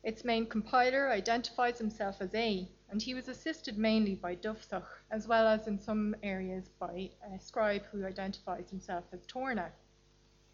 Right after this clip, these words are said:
This group were likely professional scholars working in the company of Sean and Will Chonra, in whose school they would have been taught how to write in different scripts and how to choose, copy and lay out texts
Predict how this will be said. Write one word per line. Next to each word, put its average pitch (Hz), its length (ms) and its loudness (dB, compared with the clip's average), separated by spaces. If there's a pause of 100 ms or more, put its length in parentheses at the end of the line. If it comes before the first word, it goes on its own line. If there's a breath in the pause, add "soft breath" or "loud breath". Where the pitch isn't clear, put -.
(1000 loud breath)
This 311 220 0
group 302 440 -2
were 220 120 4
likely 208 340 2
professional 254 640 0
scholars 190 600 -4 (180)
working 302 360 -2
in 294 100 -2
the 285 80 -6
company 226 480 0
of 214 100 -4
Sean 220 300 2
and 190 100 2
Will 175 260 -4
Chonra, 190 360 2 (380 loud breath)
in 233 100 0
whose 285 180 -2
school 254 640 -2
they 254 100 4
would 240 180 0
have 247 140 -8
been 262 180 -6
taught 202 520 -2
how 240 100 -2
to - 160 -6 (140)
write 202 340 0
in 196 120 -4
different 208 360 -6
scripts - 460 -2 (380 loud breath)
and 208 120 -4
how 233 120 0
to - 200 -4
choose, 233 480 -4 (180)
copy 214 680 -2
and 220 140 0
lay 226 260 6
out 220 160 -2
texts - 760 -4